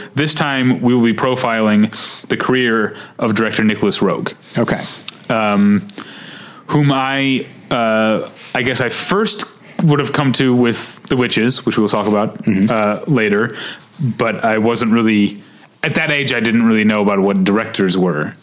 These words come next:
Speaker 2: Yeah.
Speaker 1: Y-, you know, I think the, the first time that I realized that a Nicholas Roeg something was something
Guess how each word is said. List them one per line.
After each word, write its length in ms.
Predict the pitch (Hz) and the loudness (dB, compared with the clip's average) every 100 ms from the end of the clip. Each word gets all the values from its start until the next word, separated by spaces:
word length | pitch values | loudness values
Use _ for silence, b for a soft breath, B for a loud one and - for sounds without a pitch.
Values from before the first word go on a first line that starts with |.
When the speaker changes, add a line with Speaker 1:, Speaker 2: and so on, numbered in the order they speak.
| 196 | -2
Speaker 2:
Yeah. 240 | 117 98 | 0 2
Speaker 1:
Y-, 60 | 131 | 0
you 260 | 117 123 | 2 2
know, 120 | 110 110 | 2 0
I 120 | 117 | 0
think 240 | 180 143 | -2 0
the, 180 | 143 139 | 0 0
the 140 | 135 | 0
first 240 | 139 160 156 | 0 0 0
time 220 | 135 123 | 0 0
that 100 | 117 | 2
I 420 | 110 104 104 98 B B B B - | 0 2 0 -2 B B B B 0
realized 960 | 120 131 120 110 104 98 95 - - - B 226 B B B B B B _ _ _ _ | 2 2 2 2 2 2 2 -2 -6 -12 B -16 B B B B B B _ _ _ _
that 320 | 110 110 98 - | -4 -2 -2 0
a 100 | 110 | 0
Nicholas 400 | 113 - 107 113 | 0 2 0 2
Roeg 240 | 104 92 | 0 0
something 380 | 117 98 101 98 | -2 0 2 4
was 200 | 101 92 | 2 0
something 580 | - 127 - 98 90 | 0 -2 0 2 4